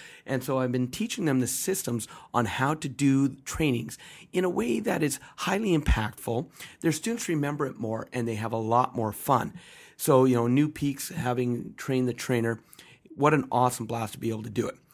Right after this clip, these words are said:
I'm headed home today, and while I was getting ready to get packed up and, and just head on to the airport and that, all of a sudden, it's incredible how you've gotta be hitting, you know, always be aware of inspiration. Inspiration hits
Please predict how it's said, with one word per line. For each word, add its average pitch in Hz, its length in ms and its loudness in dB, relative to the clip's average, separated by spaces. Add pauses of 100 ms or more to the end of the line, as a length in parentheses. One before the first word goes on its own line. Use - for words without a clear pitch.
(280)
I'm 139 140 2
headed 160 300 0
home 170 260 2
today, 120 420 -4 (320)
and 127 480 0
while 151 220 0
I 214 80 -2
was 160 240 0 (340)
getting 170 340 2
ready 151 260 4
to 123 320 -2 (320)
get 143 200 2
packed 135 380 -6
up 139 240 0
and, 139 160 -10
and 120 180 -6
just 123 200 -2 (180)
head 156 180 0
on 143 260 2
to 135 100 -6
the 123 180 0
airport 135 300 0
and 120 80 -6
that, 113 180 -6 (340)
all 175 120 2
of 180 80 -2
a - 20 -8
sudden, 180 200 -2 (400)
it's 156 180 0
incredible 143 680 0
how 127 400 2
you've 143 240 -4
gotta 180 240 -2
be 165 260 -4 (200)
hitting, 147 560 4 (100)
you 160 100 2
know, - 140 0
always 214 280 -2
be 185 100 -6
aware 131 240 2
of 120 100 -4
inspiration. - 760 -8 (460)
Inspiration 170 580 2
hits 135 380 -6